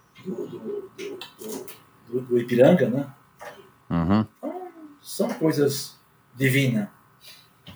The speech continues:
Speaker 2: Bacana.
Speaker 1: Uhum.
Speaker 2: Zé,
Speaker 1: É, a minha, a minha
Speaker 2: é,
Speaker 1: mulher, o, o, o, o Bi tá chegando.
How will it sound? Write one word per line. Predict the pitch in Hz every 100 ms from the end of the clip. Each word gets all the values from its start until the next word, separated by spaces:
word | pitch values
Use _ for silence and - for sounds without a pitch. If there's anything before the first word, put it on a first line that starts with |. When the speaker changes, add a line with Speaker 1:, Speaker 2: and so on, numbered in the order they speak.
| - _ _ _ -
Speaker 2:
Bacana. | 82 95 - 92 82 69 - - -
Speaker 1:
Uhum. | 110 110 127 135 - - - _ - - - _ _
Speaker 2:
Zé, | 98 135 113 -
Speaker 1:
É, | 135
a | 143
minha, | 151 185
a |
minha | 101
Speaker 2:
é, | 110 110 107 101 101 101
Speaker 1:
mulher, | 202
o, | 185
o, | 139
o, | 147 180 202
o | 160
Bi | 175
tá | 185
chegando. | 196 139 131 -